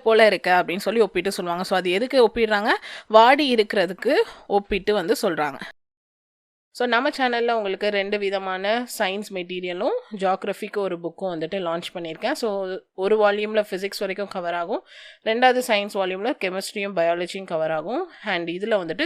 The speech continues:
ஜியாகிரஃபி வந்து உங்களுக்கு கவர் ஆகும். So, எல்லாமே வந்துட்டு டாபிக் வைஸ் கண்டென்ட், புக் பேக் கொஸ்டின், ப்ரீவியஸ் இயர் கொஸ்டின் பேப்பர், do you knows எல்லாமே வந்துட்டு இந்த புக்ல வந்து உங்களுக்கு கவர் ஆயிடும். So,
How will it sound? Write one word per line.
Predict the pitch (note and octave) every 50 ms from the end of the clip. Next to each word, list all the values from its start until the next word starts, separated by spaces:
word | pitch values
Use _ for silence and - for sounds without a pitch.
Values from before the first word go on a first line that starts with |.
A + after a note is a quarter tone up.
| E4 -
ஜியாகிரஃபி | F#3+ E3+ E3+ E3+ F3+ E3+ - - E3 D#3
வந்து | D#3 F3 A3+ A3
உங்களுக்கு | F3 D3 D#3+ - A#3+ - -
கவர் | D#3 D3+ C#3+ D3 D3
ஆகும். | C#3+ D#3 D3+ -
So, | F3 E3 D#3+
எல்லாமே | E3+ F3 E3+ F3 G3 G3+ F#3
வந்துட்டு | D#3 D#3 F#3+ F#3+ A3 G#3+ - - - - - _ -
டாபிக் | G#3 G#3+ A3 A#3+ A#3 - A3+
வைஸ் | A3+ A#3 A3+ - A3
கண்டென்ட், | F#3+ F3+ F#3 G3 G#3+ A3+ A#3+ A#3 G3+ D3 F3+
புக் | F3 F3+ F3+ G3
பேக் | G3+ G3 -
கொஸ்டின், | F#3+ F#3 - - G#3 A3 -
ப்ரீவியஸ் | F#3 F3+ F#3+ F#3 F#3 F3+ -
இயர் | G3+ F#3+ -
கொஸ்டின் | F3 E3+ - F#3 F3+ F3+
பேப்பர், | F3 F#3+ G3+ G#3 G3+ F3+
do | F3 E3+ F#3
you | F#3 F#3 F3+
knows | F#3 F#3 F#3 D#3+
எல்லாமே | D#3+ E3 E3+ E3+ F3 F#3+ G3 F3
வந்துட்டு | D#3 D#3 - B3+ C4
இந்த | A#3 F#3 E3 E3
புக்ல | - - E3 F3 E3
வந்து | E3+ G3 G3+
உங்களுக்கு | G3 F3 - D#3 D3
கவர் | D3 D3+ D3+ D3+
ஆயிடும். | D3 - D#3 D#3 -
So, | D#3+